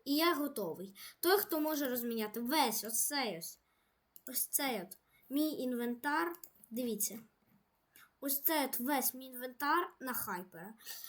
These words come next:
А може я його і покращу. Що там, до речі, у нас по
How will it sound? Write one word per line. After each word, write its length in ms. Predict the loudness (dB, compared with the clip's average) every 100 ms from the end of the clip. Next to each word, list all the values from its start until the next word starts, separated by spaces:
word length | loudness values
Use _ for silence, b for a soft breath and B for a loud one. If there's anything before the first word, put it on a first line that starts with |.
| B
А 120 | 0
може 260 | 4 6 6
я 200 | 6 6
його 200 | 6 4
і 80 | 2
покращу. 720 | -2 -4 -2 -2 -4 -10 -10 -16 _ _ _ _ -10 B B
Що 200 | -4 -2
там, 280 | 0 0 2
до 120 | 2
речі, 260 | 0 0 -2
у 60 | -2
нас 380 | -2 -2 -2
по 1040 | -4 -4 -2 0 0 -2 -2 -2 -4 -6